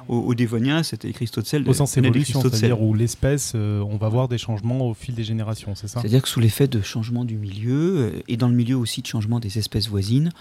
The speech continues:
Speaker 1: on va à la fin plus avoir les mêmes adaptations qui vont être favorables, et donc l'organisme aura des descendants qui seront différents de lui. Voilà, alors ça c'est une définition. Euh,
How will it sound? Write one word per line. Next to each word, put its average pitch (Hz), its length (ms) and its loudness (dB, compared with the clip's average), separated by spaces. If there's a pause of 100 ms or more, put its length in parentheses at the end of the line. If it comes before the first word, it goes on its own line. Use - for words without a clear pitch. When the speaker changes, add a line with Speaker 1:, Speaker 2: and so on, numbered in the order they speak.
(520)
Speaker 1:
on 123 80 2
va 123 220 2
à 113 80 4
la 110 100 2
fin 139 260 -2
plus - 240 -4
avoir 123 280 0
les 113 100 -2
mêmes 113 380 0
adaptations 104 800 -8
qui - 180 -18
vont 104 100 -10
être - 220 -14 (140)
favorables, 104 580 -4
et 107 80 0
donc 117 320 2 (800)
l'organisme 107 680 2 (180)
aura 104 220 -2
des 107 80 0
descendants 98 360 0
qui - 140 -10
seront - 180 -2
différents 98 500 0
de 95 80 0
lui. 95 260 -8 (260)
Voilà, - 140 -10
alors - 160 -14
ça 139 100 0
c'est 120 120 0
une 117 100 4
définition. 98 520 0 (760)
Euh, - 20 -2